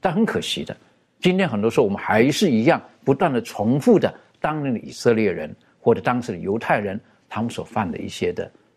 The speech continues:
在圣经当中讲得很明显的，他们走偏了。而今天是否如此呢？今天是不是我们所建立的与神的关系是十分的脆弱的？因为没有耶稣基督在其中，只是一群人的关系在里面。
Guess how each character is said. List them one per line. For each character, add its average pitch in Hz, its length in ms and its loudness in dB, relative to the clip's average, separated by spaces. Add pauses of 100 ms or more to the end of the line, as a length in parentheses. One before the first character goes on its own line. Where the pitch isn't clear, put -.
在 117 100 4
圣 151 180 0
经 120 140 0
当 113 140 2
中 110 80 2
讲 85 160 -4
得 85 40 -12
很 87 80 -8
明 156 220 6
显 98 240 2
的， 90 140 -8 (240)
他 117 100 -2
们 113 140 -2
走 - 160 -4
偏 92 260 -6
了。 - 160 -16 (540)
而 - 200 0 (540)
今 175 160 6
天 180 240 4 (380)
是 - 180 2
否 110 140 2
如 90 180 -4
此 - 200 -8
呢？ 78 120 -14 (500)
今 180 140 4
天 190 120 2
是 190 100 -2
不 180 100 4
是 180 120 2
我 113 120 2
们 110 140 2
所 101 160 0
建 147 400 2
立 135 100 2
的 110 120 2
与 104 180 -2
神 143 260 2
的 220 120 4
关 151 240 2
系 120 100 -2
是 - 160 -6
十 127 220 -2
分 156 120 4
的 127 80 2
脆 165 220 2
弱 131 240 4
的？ - 100 -6 (200)
因 170 160 4
为 170 100 6
没 135 200 2
有 110 140 4
耶 120 160 4
稣 117 160 -2
基 107 140 -2
督 101 100 -4
在 110 140 0
其 - 180 -10
中， 95 220 -6 (460)
只 120 120 -2
是 339 140 4
一 - 60 8
群 104 180 -2
人 135 300 2
的 113 80 6
关 98 200 -2
系 - 140 -8
在 - 140 -10
里 - 60 -18 (120)
面。 - 100 -20